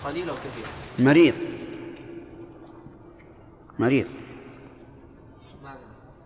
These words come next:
Speaker 2: من كان مريضا
Speaker 1: أو به أذى من الرأس.
Speaker 2: أي، أبي أذى من الرأس ال-، القمل. لأن القمل ي-، يتنامى ويكثر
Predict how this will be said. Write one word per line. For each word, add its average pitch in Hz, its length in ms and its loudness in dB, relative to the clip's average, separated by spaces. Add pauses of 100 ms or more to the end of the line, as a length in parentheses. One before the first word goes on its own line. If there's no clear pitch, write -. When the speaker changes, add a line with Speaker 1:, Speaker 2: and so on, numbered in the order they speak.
(120)
Speaker 2:
من 120 160 4
كان 160 200 10
مريضا 156 420 10 (680)
Speaker 1:
أو 165 80 -8
به 165 280 -10
أذى 147 80 -10
من 139 240 -14
الرأس. - 120 -14 (200)
Speaker 2:
أي، 160 160 12
أبي 165 160 12
أذى 147 200 10
من 143 140 12
الرأس 175 280 10
ال-، 160 360 10
القمل. 147 460 8 (2250)
لأن 143 180 10
القمل 156 580 12
ي-، 127 180 10
يتنامى 135 520 10
ويكثر 143 580 10